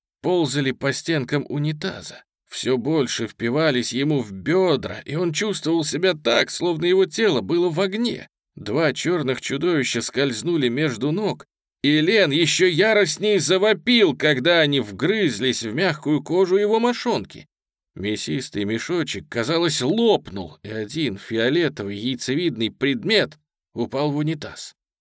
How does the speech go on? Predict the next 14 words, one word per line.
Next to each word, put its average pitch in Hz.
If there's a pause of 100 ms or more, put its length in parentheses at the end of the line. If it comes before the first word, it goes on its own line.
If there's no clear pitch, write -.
(100)
Кровь 151
теперь 113
густо 151
и 147
свободно 147
текла 131
в 113
унитаз. 127
Это 147
ещё 185
больше 165
разозлило 151
тех 135
слизняков, 135